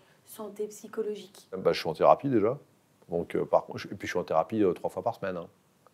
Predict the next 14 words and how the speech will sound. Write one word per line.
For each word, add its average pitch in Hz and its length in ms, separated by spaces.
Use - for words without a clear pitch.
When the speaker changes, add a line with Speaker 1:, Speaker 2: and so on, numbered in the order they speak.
Speaker 2:
Je - 80
suis 92 100
le 87 140
lundi, 110 280
le 123 60
mercredi, 113 360
le 113 60
vendredi. 98 400
Je - 100
fais 90 100
plus 92 220
confiance 95 460
à 80 80
personne. 127 400